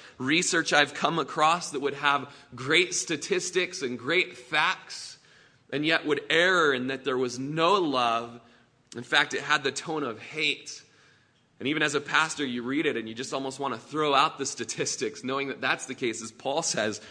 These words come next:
you know, "Man, th-, though I might speak with the tongues of men and of angels, but if I don't have love, I become a sounding brass and a clanging cymbal."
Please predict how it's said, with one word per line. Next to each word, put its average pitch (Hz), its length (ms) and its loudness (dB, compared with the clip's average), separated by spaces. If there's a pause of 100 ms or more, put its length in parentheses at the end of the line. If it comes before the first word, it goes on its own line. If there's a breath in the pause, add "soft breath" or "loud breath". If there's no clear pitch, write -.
(260 loud breath)
you 127 60 0
know, 120 100 4
"Man, 139 340 6
th-, 139 160 4
though 143 320 4
I 143 140 8
might 139 420 4
speak 170 380 -2
with 147 120 -4
the 123 80 -2
tongues 170 440 2
of 131 120 0
men 160 300 2
and 139 80 -4
of 117 200 -2
angels, 143 720 0 (280 loud breath)
but 113 80 -4
if 123 120 -6
I 151 120 2
don't 185 160 -2
have 147 240 -4
love, 143 600 0 (160 loud breath)
I 143 100 -2
become 143 380 -4
a 110 60 -6
sounding 147 720 -4
brass 113 640 -2 (300 soft breath)
and 110 120 -6
a 104 60 -2
clanging 127 760 -4
cymbal." 110 680 -6